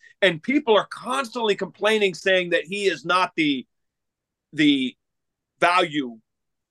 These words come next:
that we spent on him, that he is not the M V P. But yes, he is. Yes, he is. He is still coming through. He's just not the flashy home run hitter right now. He's not the walk-off guy, but he is consistently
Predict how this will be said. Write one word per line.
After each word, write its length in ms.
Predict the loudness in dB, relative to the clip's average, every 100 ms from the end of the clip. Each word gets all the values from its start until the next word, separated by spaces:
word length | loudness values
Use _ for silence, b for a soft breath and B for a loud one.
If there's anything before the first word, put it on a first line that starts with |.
| _ _
that 120 | -6
we 120 | -6
spent 280 | -6 0 2
on 160 | 2 -2
him, 120 | -4
that 100 | -6
he 160 | -2 -2
is 160 | 0
not 240 | 2 0 0
the 160 | -4
M 140 | -4 -4
V 140 | -6
P. 200 | -2 -2
But 180 | -2 0
yes, 220 | 0 0
he 220 | 0 0
is. 500 | 0 -2 -8 -12 -16 -20 _ _ _ _ b b _
Yes, 300 | 0 4 4
he 140 | 4 6
is. 320 | 6 4 0
He 80 | -2
is 200 | -4 -4
still 400 | -6 0 0 0
coming 360 | -4 -6 -4 -6
through. 340 | 0 0 0 b b
He's 160 | 0 2
just 180 | -2
not 220 | 2 0 0 _
the 120 | -10
flashy 680 | -6 -4 -4 -4 -8 -8 -10 _ _
home 200 | 0 2
run 160 | 0 -2
hitter 340 | -2 0 0
right 200 | -2 -2
now. 300 | -6 -12 -12 -8
He's 160 | -2
not 180 | 2 2
the 80 | 4
walk-off 580 | 6 4 2 0 -2 -2
guy, 300 | -6 -6 -10 b b
but 140 | -2 0
he 160 | -4 -2
is 360 | 0 2 0 -2
consistently 960 | -8 -10 -8 -6 -6 -8 -6 -6 -6